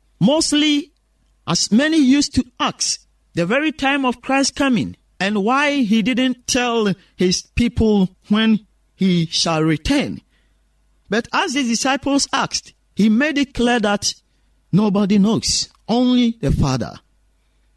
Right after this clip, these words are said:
Then what can we know about the time of Christ's return? Matthew twenty-four, thirty-two and thirty-three. "Now learn this parable from the fig tree.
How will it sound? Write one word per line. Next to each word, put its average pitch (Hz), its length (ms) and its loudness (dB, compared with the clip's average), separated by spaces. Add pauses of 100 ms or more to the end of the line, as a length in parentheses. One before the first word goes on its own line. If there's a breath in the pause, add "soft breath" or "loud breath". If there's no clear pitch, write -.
(120)
Then 330 280 0
what 403 220 -2
can 262 300 2
we 320 160 2
know 294 320 2 (340)
about 208 320 -2
the 208 100 0
time 269 380 -2
of 202 200 -4
Christ's 214 480 -4
return? 185 640 0 (840)
Matthew 320 360 0
twenty-four, 277 560 0
thirty-two 269 400 -2
and 240 200 0
thirty-three. 220 680 -4 (680)
"Now 269 320 -2
learn 370 340 -2
this 330 200 -2
parable 214 720 0
from 233 300 -2
the 226 120 -2
fig - 260 -4
tree. 185 400 -2